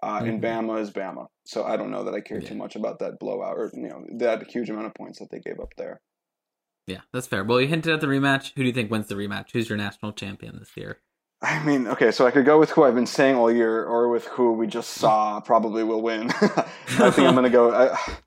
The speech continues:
Speaker 1: <sighs> no, you know what? You know what? I'm gonna say Georgia. Uh, I'm
Speaker 2: Okay.
Speaker 1: gonna say Georgia because I, it's just so exhausting picking Bama and just, like, it's so
Speaker 2: Hmm.
Speaker 1: predictable.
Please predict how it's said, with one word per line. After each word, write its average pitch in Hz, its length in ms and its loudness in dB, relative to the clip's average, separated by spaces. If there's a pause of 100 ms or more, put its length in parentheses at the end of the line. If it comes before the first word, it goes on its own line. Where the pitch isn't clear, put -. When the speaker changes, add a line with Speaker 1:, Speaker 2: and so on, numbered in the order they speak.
(160)
Speaker 1:
<sighs> - 400 -20
no, 180 160 2
you 147 120 6
know 156 100 6
what? 147 360 4
You 147 100 2
know 143 100 2
what? 127 200 2
I'm 123 120 -2
gonna 143 140 -2
say 143 200 -2
Georgia. 127 500 2 (480)
Uh, 110 360 4
I'm 113 100 -8
Speaker 2:
Okay. 120 100 0
Speaker 1:
gonna 127 140 2
say 123 200 4
Georgia 123 380 4
because 113 400 0
I, 113 180 -2
it's 107 220 -4
just - 180 -8
so 123 260 6
exhausting 107 640 -6
picking 113 300 -6
Bama 110 460 -8
and 101 240 -10
just, - 220 -18
like, 101 100 -8
it's 110 160 -10
so 123 100 0
Speaker 2:
Hmm. - 60 -6
Speaker 1:
predictable. 107 640 -6